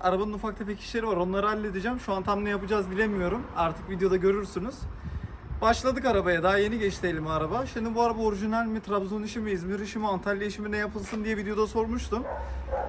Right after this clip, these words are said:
Ben aslında gönlümde bir şey vardı onu sorarken ama yorumlara da herkes aynısını yazmış. Bu araba değerli, kıymetli bir araba. Bugüne kadar da böyle saklanmış. Sen de bunu böyle korumaya devam et demiş herkes ortak olarak. Ben de bunu böyle yapacağım elimden geldiğince. Şimdi yavaştan bir sanayiye düşelim. Bugün videomuzda neler yaptırıyoruz hep birlikte görelim.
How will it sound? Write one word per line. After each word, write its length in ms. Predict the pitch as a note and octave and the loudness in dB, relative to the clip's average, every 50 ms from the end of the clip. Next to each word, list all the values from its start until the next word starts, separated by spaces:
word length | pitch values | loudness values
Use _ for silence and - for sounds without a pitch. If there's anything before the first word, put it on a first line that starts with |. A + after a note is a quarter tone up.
| - - - - F3+ | -4 -4 0 4 4
Ben 100 | G3+ A#3 | 6 6
aslında 380 | B3 A#3+ A3+ - - A#3 A#3+ C4 | 8 6 6 4 2 2 2 4
gönlümde 420 | A#3 B3 A#3 A#3 A#3 A#3 A#3 A#3+ | 4 4 4 4 4 4 2 0
bir 40 | A3+ | 0
şey 160 | A3 B3+ B3 | 0 0 2
vardı 240 | A#3+ B3 B3 A3+ G3+ | 2 2 2 2 2
onu 160 | G3 F#3 F3+ | 2 0 0
sorarken 420 | F3 G3+ G3 F#3+ F3+ E3+ - - A3+ | 0 0 2 4 4 4 2 2 0
ama 260 | B3 B3 A#3+ A#3+ A#3+ | 0 0 0 2 2
yorumlara 460 | A3 G3 F#3 G3 G#3 G#3+ A3+ A3+ A#3 | 4 4 4 4 4 4 4 4 6
da 60 | A#3 | 6
herkes 220 | G#3 F#3+ E3 F3 E3+ | 4 4 4 4 4
aynısını 380 | F3+ E3+ E3 D#3 - F3+ E3+ | 4 4 4 2 -2 -2 0
yazmış. 380 | E3 D#3+ D#3 D#3 - G3+ B3+ - - - - | 0 0 0 0 0 0 0 0 2 2 4
Bu 120 | G#3+ G#3+ | 6 6
araba 260 | A3 G#3+ G#3 G#3+ G3+ | 6 6 4 2 2
değerli, 300 | F#3+ G#3 G#3 G#3+ G#3+ G3+ | 2 2 2 2 0 -2
kıymetli 460 | F#3+ - G3+ F#3+ F#3+ G3 F#3+ G#3 G#3+ G3+ | -2 0 2 2 2 0 0 -2 2 4
bir 80 | G3 | 6
araba. 360 | F3+ E3 E3 E3 G3 A3+ A#3 G3 | 6 6 4 2 0 0 -2 -2
Bugüne 260 | F#3+ F#3 G3 G3 F#3+ | -2 0 2 2 2
kadar 260 | F3+ F#3+ F3+ E3+ E3+ D#3 | 2 4 4 4 4 2
da 120 | E3 D#3 | 0 2
böyle 220 | F#3 G3+ G3+ G#3 | 2 2 2 2
saklanmış. 500 | F#3+ - F#3 E3+ E3+ F3+ F#3 F#3+ G#3+ A3+ - | 0 0 0 0 2 2 0 0 0 -2 -2
Sen 200 | - A3 G3+ G3+ | -2 -2 0 0
de 80 | G3+ | 0
bunu 160 | F3+ F3+ F3 F3 | -2 0 2 2
böyle 180 | F3+ F3 F3 E3+ | 2 2 2 2
korumaya 360 | F3 F#3 E3+ F3 G3+ A#3 G3+ | 0 0 0 0 0 0 2
devam 220 | G3 F#3+ G3 G3 | 4 4 4 4
et 160 | E3+ E3 - | 2 0 0
demiş 240 | - C#3+ C3 B2+ - | -2 -4 -4 -2 -2
herkes 280 | - A#2 - - D3+ C#3+ | -2 -2 0 -2 -2 0
ortak 280 | D3 C#3 - D3+ C#3+ | 0 0 -2 -2 -2
olarak. 300 | C#3+ C#3 C3 C#3 F3+ B3 - - - - - - - - - - - C#3+ - - - - - - - - | -2 0 0 0 0 0 -2 -6 -10 -10 -10 -10 -10 -8 -8 -8 -6 -6 -8 -8 -8 -10 -10 -12 -2 4
Ben 200 | - A#3 A#3+ A#3+ | 6 6 8 8
de 80 | B3+ B3+ | 6 4
bunu 180 | B3 B3 B3+ A#3+ | 2 2 2 2
böyle 240 | C#4 C#4 C4 B3 | 4 4 6 8
yapacağım 340 | A3+ G3+ F#3 F#3 F3+ G3 F#3 | 8 6 6 6 4 6 6
elimden 420 | F#3 F3 F3 E3+ E3+ F3 E3+ E3+ E3+ | 6 6 4 4 4 4 4 4 4
geldiğince. 600 | E3+ E3+ E3+ E3 D#3+ E3+ F3 F3 G3+ B3+ D4 C#4 | 4 4 4 4 2 2 2 2 0 0 -2 -2
Şimdi 280 | - - B3 A#3 A3+ | -4 -4 -2 0 2
yavaştan 440 | A#3+ A#3+ A#3 A#3 A3+ A3+ A#3+ A#3 G#3+ | 2 4 4 4 2 2 0 0 0
bir 60 | G3+ | -2
sanayiye 480 | D3+ - A3+ G#3+ A3 A3 A3+ A3 A3 G#3 | -2 -2 0 0 2 2 4 2 2 0
düşelim. 400 | G#3 - C4 B3 C4 C4 A#3+ G#3+ | -2 -4 -2 -2 -2 -2 -4 -2
Bugün 240 | G3+ G3+ G#3 G3+ G3 | -2 0 2 2 2
videomuzda 460 | F#3+ F3+ G3+ G3 G3 F#3+ F#3 F#3+ F#3 | 2 2 2 2 2 2 4 4 4
neler 260 | F3 F#3 G3 G#3+ G#3 | 4 4 4 6 6
yaptırıyoruz 640 | G3+ F#3 F3 F3 - F3 F3+ F#3 G3 B3 B3+ - - | 6 6 6 4 4 6 8 8 8 6 4 0 2
hep 180 | A3 G3+ - | 2 2 2
birlikte 320 | F#3+ F3+ E3+ F3 E3+ - G3+ | 2 0 0 0 0 2 4
görelim. 380 | F#3+ F#3 F#3 F3+ F#3 F#3 F3+ | 6 8 8 8 6 4 2